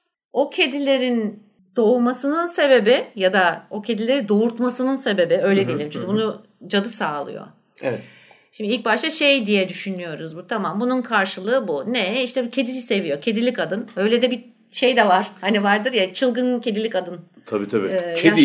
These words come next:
Speaker 3: issues.
Speaker 1: yaşlı kedilik kadın.
Speaker 3: Evet,
Speaker 1: Hani hep
Speaker 3: evet.
Speaker 1: vardır ya, biraz
Speaker 2: Evet.
Speaker 1: kaçıktır, biraz şeydir falan filan.
Speaker 3: Hmm.
Speaker 1: Böyle bir şey de var. Yani üstü başı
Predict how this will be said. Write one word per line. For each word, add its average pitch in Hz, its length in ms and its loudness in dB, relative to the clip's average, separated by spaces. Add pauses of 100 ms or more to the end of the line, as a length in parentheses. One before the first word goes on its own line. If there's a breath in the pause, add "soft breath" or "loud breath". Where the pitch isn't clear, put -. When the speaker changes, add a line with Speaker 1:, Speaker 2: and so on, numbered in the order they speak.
Speaker 3:
issues. 247 120 4
Speaker 1:
yaşlı 226 260 4
kedilik 240 360 0
kadın. 202 360 0
Speaker 3:
Evet, 220 120 -2
Speaker 1:
Hani 214 120 2
hep 226 80 2
Speaker 3:
evet. 202 180 0
Speaker 1:
vardır 233 320 4
ya, 226 120 2
biraz 214 260 2
Speaker 2:
Evet. 220 100 2
Speaker 1:
kaçıktır, 220 460 -4
biraz 208 340 -2
şeydir 208 320 -2
falan 202 380 -2
filan. 302 200 -6
Speaker 3:
Hmm. 247 60 -4
Speaker 1:
Böyle 233 280 0
bir 240 220 -6
şey 240 300 2
de 180 120 0
var. 151 200 -4 (280 loud breath)
Yani 175 320 -6 (320 loud breath)
üstü 233 320 -4
başı 220 460 0